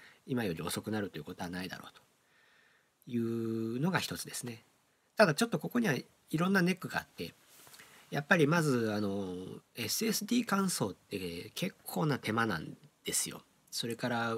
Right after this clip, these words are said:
Windowsパソコンと違って、Macって、こう、か-、自分で、こう、プライベートにね、カスタマイズするということを、あの、あんまり想定していない作りなので、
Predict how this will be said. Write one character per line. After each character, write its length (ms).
Windows 580
パ 140
ソ 80
コ 100
ン 80
と 60
違 240
っ 40
て、 280
Mac 340
っ 20
て、 420
こ 260
う、 40
か-、 140
自 160
分 220
で、 500
こ 640
う、 60
プ 80
ラ 80
イ 40
ベ 100
ー 40
ト 120
に 100
ね、 220
カ 140
ス 100
タ 100
マ 140
イ 60
ズ 100
す 180
る 120
と 80
い 60
う 40
こ 140
と 120
を、 320
あ 200
の、 360
あ 40
ん 40
ま 80
り 40
想 160
定 160
し 80
て 120
い 40
な 100
い 80
作 200
り 80
な 100
の 120
で、 240